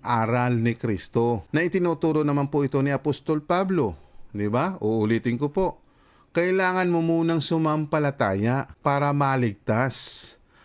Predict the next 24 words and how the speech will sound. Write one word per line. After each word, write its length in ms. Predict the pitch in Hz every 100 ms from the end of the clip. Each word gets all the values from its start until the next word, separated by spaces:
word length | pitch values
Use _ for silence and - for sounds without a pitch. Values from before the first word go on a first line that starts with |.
| -
Ang 160 | 120 135
gusto 320 | 147 - 170
nyo, 240 | 165 139
assuming, 960 | 139 127 - - 131 117 123 143 165 143
ligtas 560 | 113 113 - 120 - 127
na. 400 | 131 147 139 -
O 80 | 117
yan 160 | 127 185
o, 240 | 180 160 - _ _
ligtas 720 | - 127 135 - - 139 - -
ka. 480 | - 151 131 95 _
O 160 | 120 120
ligtas 560 | 131 151 - 147 123
na 160 | - 127
ba 80 | 120
yan? 400 | 123 143 214 247 _ - -
Samantalang 760 | - 175 180 180 185 175 175 165
maliligtas 640 | 160 156 156 156 151 143
pa 160 | - 160
lang 140 | 165
ho 160 | 147 143
pag 160 | 143 127
tayo 240 | 139 120
sumampalataya. 960 | 113 131 139 147 143 139 139 143 185